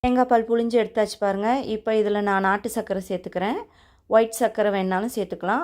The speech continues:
அவங்கவங்க ஆப்ஷன். ஸ்வீட் அவங்கவங்க டேஸ்ட்டுக்கு தகுந்த மாதிரி சேர்த்துக்கோங்க. நல்லா கலந்துட்டு வடிகட்டி எடுத்துப்போங்க.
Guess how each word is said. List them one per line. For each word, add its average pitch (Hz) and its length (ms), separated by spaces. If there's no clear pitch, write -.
அவங்கவங்க 190 400
ஆப்ஷன். 180 420
ஸ்வீட் 240 380
அவங்கவங்க 202 640
டேஸ்ட்டுக்கு 196 400
தகுந்த 190 300
மாதிரி 190 320
சேர்த்துக்கோங்க. 175 640
நல்லா 262 280
கலந்துட்டு 226 800
வடிகட்டி 220 640
எடுத்துப்போங்க. 180 800